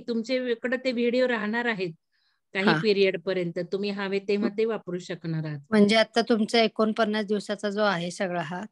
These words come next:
Speaker 2: त्यातले
Speaker 1: हम्म.
Speaker 2: सगळे चक्राधार मिळू शकतील?
Speaker 1: हो,
Speaker 2: त्या
Speaker 1: हो,
Speaker 2: वेबसाईट
Speaker 1: सगळे मिळणार आहेत. देवी ध्यान टाकलेले आहेत, कारण काही लोकांना देवी ध्यानाचं पण खूप आवडलंय.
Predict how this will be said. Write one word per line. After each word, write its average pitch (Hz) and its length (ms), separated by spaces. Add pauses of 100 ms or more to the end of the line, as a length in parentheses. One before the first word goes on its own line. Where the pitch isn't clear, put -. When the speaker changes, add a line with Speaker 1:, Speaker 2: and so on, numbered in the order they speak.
Speaker 2:
त्यातले 208 300
Speaker 1:
हम्म. - 20
Speaker 2:
सगळे 220 280
चक्राधार 202 640
मिळू 202 280
शकतील? 220 380 (300)
Speaker 1:
हो, 254 120
Speaker 2:
त्या 285 160 (140)
Speaker 1:
हो, 233 200
Speaker 2:
वेबसाईट 170 40
Speaker 1:
सगळे 226 400
मिळणार 240 440
आहेत. 233 280 (440)
देवी 240 320
ध्यान 262 260
टाकलेले 220 560
आहेत, 208 380 (1000)
कारण 220 340
काही 247 280
लोकांना 240 380
देवी 233 280
ध्यानाचं 226 800
पण 233 260
खूप 240 260
आवडलंय. 196 480